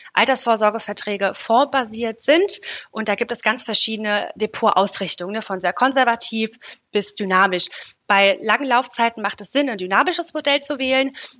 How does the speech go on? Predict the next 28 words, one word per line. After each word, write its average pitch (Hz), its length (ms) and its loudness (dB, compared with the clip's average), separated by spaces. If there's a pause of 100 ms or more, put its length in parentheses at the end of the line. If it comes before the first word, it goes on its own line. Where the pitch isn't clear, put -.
(120)
aber 196 460 4 (540)
auf 214 140 0
der - 140 2
anderen 262 300 2
Seite 233 760 2
ist 220 140 -6
es 226 120 -12
auch 214 380 2
ein 214 200 -6
Gedanken 208 500 -2
wert 214 240 2
zu 247 100 -8
sagen, 214 300 2
okay, 254 400 2 (280)
ich - 160 -4
habe 214 140 0
jetzt 208 140 -2
noch 208 80 -4
fünf 247 320 -6
Jahre 214 400 2
Zeit 220 340 0
bis - 160 -10
zur 190 160 -6
Rente. 262 460 0 (240)
Vielleicht 190 400 -4
macht 240 240 2
es - 160 -6
Sinn, 285 300 4